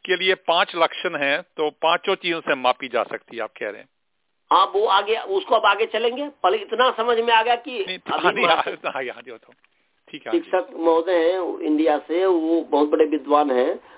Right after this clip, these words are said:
Speaker 2: वो पूछ रहे थे कि बहुत बड़े स्वाध्यायशील हैं आप ही जैसे, जैसे आप स्वाध्याय करते हैं, तो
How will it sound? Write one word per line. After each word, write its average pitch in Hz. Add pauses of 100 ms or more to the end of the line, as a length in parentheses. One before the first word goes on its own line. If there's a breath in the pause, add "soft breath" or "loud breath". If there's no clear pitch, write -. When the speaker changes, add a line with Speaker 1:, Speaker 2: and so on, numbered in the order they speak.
(140 loud breath)
Speaker 2:
वो 160
पूछ 185
रहे 196
थे 202 (880)
कि 185
बहुत 165
बड़े 185
स्वाध्यायशील 180
हैं 160
आप 156
ही 160
जैसे, 123 (300)
जैसे 131
आप 127
स्वाध्याय 113
करते 107
हैं, 92 (800 soft breath)
तो 170